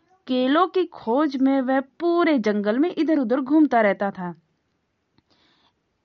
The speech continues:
एक दिन रास्ते में उसकी नज़र एक चींटी पर पड़ी। चींटी ने हाथी को हेलो बोला और हाथी ने भी चींटी को हेलो बोला। हाथी को बहुत भूख लगी, लग रही थी,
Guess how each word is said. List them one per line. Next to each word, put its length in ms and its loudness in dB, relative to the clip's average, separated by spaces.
एक 260 2
दिन 240 6
रास्ते 380 0
में 140 0
उसकी 340 0
नज़र 340 2
एक 300 -2
चींटी 300 2
पर 180 0
पड़ी। 400 -4
चींटी 340 0
ने 160 4
हाथी 340 0
को 220 0
हेलो 340 2
बोला 420 -2
और 140 0
हाथी 380 -2
ने 160 4
भी 140 2
चींटी 300 0
को 180 0
हेलो 280 2
बोला। 360 0
हाथी 380 0
को 140 -2
बहुत 320 2
भूख 280 0
लगी, 320 0
लग 220 0
रही 200 0
थी, 380 -14